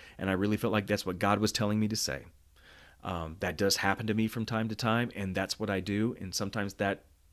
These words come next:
the inspiration from the Lord comes to me, and I share that with you. And it also is with the people I connect with to bring on here to be of service to you.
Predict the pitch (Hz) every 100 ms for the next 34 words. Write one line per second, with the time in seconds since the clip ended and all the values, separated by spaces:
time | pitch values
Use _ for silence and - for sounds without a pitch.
0 | _ - _ 101 104 120 117 104 104 117
1 | 113 110 107 104 - - 101 95 90 117
2 | 135 131 120 117 - 120 120 - - -
3 | 92 90 - 107 95 92 113 135 135 131
4 | - 107 104 120 123 117 107 107 104 -
5 | 107 101 110 - 98 - 107 95 139 -
6 | 143 143 - - 90 113 113 95 107 98
7 | 101 95 - - - - - - 92 90
8 | 101 101 92 - - 107 95 95 - 95
9 | 76 -